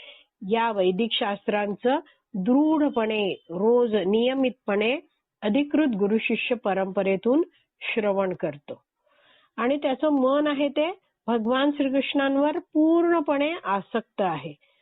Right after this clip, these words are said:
आणि तो भगवान श्रीकृष्णांच्या विविध सेवांमध्ये संलग्न आहे, मग्न आहे. त्याला भगवान श्रीकृष्णांचा विरह कधीच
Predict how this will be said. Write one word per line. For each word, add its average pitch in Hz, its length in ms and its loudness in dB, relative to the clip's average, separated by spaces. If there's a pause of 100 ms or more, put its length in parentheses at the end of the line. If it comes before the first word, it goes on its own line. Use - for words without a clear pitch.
(160)
आणि 214 200 0
तो 247 240 0
भगवान 220 480 -2
श्रीकृष्णांच्या 226 840 0
विविध 226 540 2
सेवांमध्ये 220 840 0 (460)
संलग्न 202 480 0
आहे, 196 420 2
मग्न 214 420 0
आहे. 165 400 -4 (600)
त्याला 247 520 0 (440)
भगवान 226 420 2
श्रीकृष्णांचा 262 800 0
विरह 226 500 0 (440)
कधीच 262 420 4